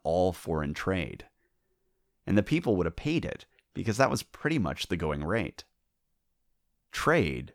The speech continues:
was being locked down, and for the kings of Mercia, this was an incredible boon.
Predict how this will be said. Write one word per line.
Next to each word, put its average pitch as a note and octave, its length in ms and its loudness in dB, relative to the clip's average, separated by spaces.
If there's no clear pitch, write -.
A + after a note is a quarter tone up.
was F2 160 -2
being E2+ 240 2
locked D#2+ 300 -2
down, G2 460 0
and G2 180 2
for A2+ 80 4
the F#2+ 100 2
kings C#3+ 400 2
of G2+ 140 2
Mercia, G2 560 4
this - 320 4
was G2 200 0
an G2 80 4
incredible F2+ 720 0
boon. C2+ 460 -6